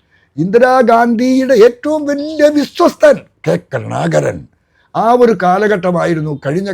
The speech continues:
കാലഘട്ടങ്ങളിൽ കടന്നുപോയത്. അതായത് രണ്ടായിരത്തിന് മുമ്പുള്ള കാലഘട്ടങ്ങളൊക്കെ കടന്നുപോയത് ആ കാലഘട്ടമായിരുന്നു. കരുണാകരൻ്റെ മന്ത്രിസഭ മാറിയതിന് ശേഷം തൊട്ടുള്ള മന്ത്രിസഭ, ആന്റണിയുടെ മന്ത്രിസഭയും ഉമ്മൻചാണ്ടിയുടെ മന്ത്രിസഭയും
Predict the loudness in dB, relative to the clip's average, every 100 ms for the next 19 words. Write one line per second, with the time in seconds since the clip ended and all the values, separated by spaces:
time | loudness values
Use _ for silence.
0 | -8 -10 -12 -12 -14 -14 -12 -10 -8 -6
1 | -8 -10 -20 _ _ -6 -4 -2 -2 -2
2 | 0 0 0 -4 -6 -6 -6 -6 -6 -8
3 | -8 -12 -12 -12 -14 -16 -12 -10 -8 -6
4 | -4 -4 _ _ _ -12 -10 -8 -8 -6
5 | -6 -8 -10 -14 -20 _ -14 -6 -2 -2
6 | -2 -2 -2 0 -2 -4 -8 _ _ _
7 | _ -16 -10 -8 -6 -4 -2 -2 -2 -2
8 | -4 -6 -8 -6 -6 -6 -8 -8 -10 -8
9 | -8 -8 -8 -8 -6 -6 -6 -6 -6 -6
10 | -6 -6 -6 -6 -6 -8 -6 -4 -4 -8
11 | _ _ _ _ -8 -4 -2 -2 -4 -6
12 | -6 -2 -2